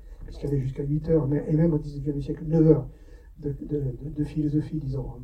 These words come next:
en, en, en classe terminale, c'est, c'est en France où la méthode de Mathieu Liman est arrivée, disons,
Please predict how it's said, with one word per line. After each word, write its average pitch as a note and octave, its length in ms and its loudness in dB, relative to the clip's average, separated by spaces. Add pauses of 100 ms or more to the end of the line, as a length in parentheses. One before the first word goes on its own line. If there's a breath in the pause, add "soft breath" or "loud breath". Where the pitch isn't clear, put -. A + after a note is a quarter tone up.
(160)
en, D#3 40 -10
en, D3 300 -10
en - 20 -6
classe D3+ 220 -6
terminale, D3 420 -4 (380 soft breath)
c'est, G3+ 360 -2
c'est G#3+ 160 2
en G3+ 140 4
France G#3 420 0 (120)
où A#3+ 260 -2
la D#3+ 100 0
méthode D#3+ 280 0
de D#3 40 -4
Mathieu D3+ 220 -2
Liman D3 380 -4
est E3 160 -10
arrivée, D3+ 420 -4 (100)
disons, - 300 -10